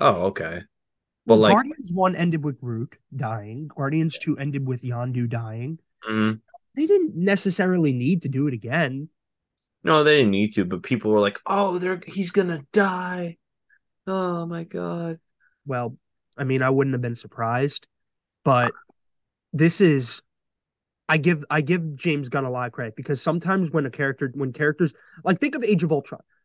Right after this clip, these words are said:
Speaker 2: One of the things people complain about with Age of Ultron is that they kill the character who was pretty insignificant at the time, like Quicksilver. He had only been around for one movie.
Speaker 1: Mm-hmm.
Speaker 2: But, like, in a way, it felt like the movie had no stakes because none of the main characters were ever in any real danger.
Speaker 1: Yeah.
Speaker 2: In this movie,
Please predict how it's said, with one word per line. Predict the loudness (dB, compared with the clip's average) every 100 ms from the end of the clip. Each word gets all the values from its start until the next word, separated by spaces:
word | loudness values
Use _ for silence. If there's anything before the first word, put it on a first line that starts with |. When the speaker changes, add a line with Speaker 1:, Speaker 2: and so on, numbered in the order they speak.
| _
Speaker 2:
One | 2 2
of | 2
the |
things | 2 2 2
people | -4 -4
complain | -4 -4 -2 0
about | 0 -2
with | -2
Age | -2
of | -2
Ultron | -2 -2 -4 -4
is | -4
that | -4
they | -4
kill | -2 2 2
the |
character | 2 0 -2 -2 -2
who | -2
was | -4 -6 _
pretty | 0 2 2
insignificant | -2 -8 -10 -12 -18
at | -20
the | _ -18
time, | -18
like | -10
Quicksilver. | -2 -2 -2 -10 -6
He | -2
had | 0
only | 2 0
been | 0 2
around | 2 0
for | -2
one | -2 -4
movie. | -2 -4 -4 -6 -10 _ -20 -12
Speaker 1:
Mm-hmm. | -10 -6 0
Speaker 2:
But, | 0
like, | 0 2
in | 4
a | 4
way, | 6 4
it | 4
felt | 2 2
like | 0
the | 0
movie | 0 2
had | 0 0
no | -2
stakes | -6 -4 -6 -6 -10
because | -6 -4 -2
none | 0 0
of | 0
the | -2
main | -4 2 4 4 2
characters | 0 2 0 -2 -6 -6
were | -4
ever | -2 0 0
in | 0
any | -2 -2
real | -2 -2
danger. | -4 -8 -8 -14 _ _ _
Speaker 1:
Yeah. | -12 -10 -14 _ _ _ 2
Speaker 2:
In | 4
this | 4 2 4
movie, | 4 4 0 -4